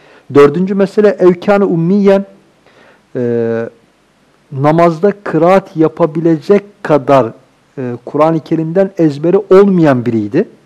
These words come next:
Yani farz olan kıraatı yerine getirecek kadar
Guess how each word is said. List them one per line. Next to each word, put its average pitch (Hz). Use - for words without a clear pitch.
Yani 120
farz 151
olan 135
kıraatı 131
yerine 139
getirecek 143
kadar 151